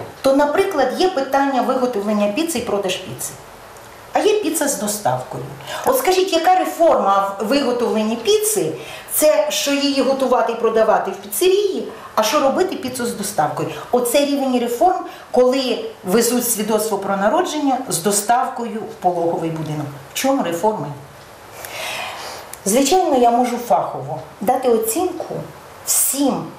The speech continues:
таким, з дозволу сказати, новаціям, які нічого спільного з реформами не мають і навіть називатись таким словом не можуть, е, в силу певних підстав не буду це робити. По-перше, обмаль часу, по-друге,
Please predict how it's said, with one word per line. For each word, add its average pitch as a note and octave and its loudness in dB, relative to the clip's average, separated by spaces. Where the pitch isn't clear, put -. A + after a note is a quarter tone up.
таким, G3+ 0
з D#3+ -2
дозволу D#3 2
сказати, D3+ -2
новаціям, F3+ 0
які F#3+ 0
нічого B3 2
спільного A#3 0
з F#3+ 0
реформами F#3+ 0
не F3+ -2
мають G3 0
і F3 -4
навіть F#3+ 2
називатись G3 2
таким E3 -8
словом D#3+ 0
не F#3 -4
можуть, A#3+ 0
е, F3 0
в F3+ -2
силу A#3 2
певних D#3+ -2
підстав F#3+ 0
не F#3 -4
буду F#3 -2
це E3+ 4
робити. G#3 2
По-перше, D#3+ 0
обмаль E3 0
часу, D4 2
по-друге, F3 0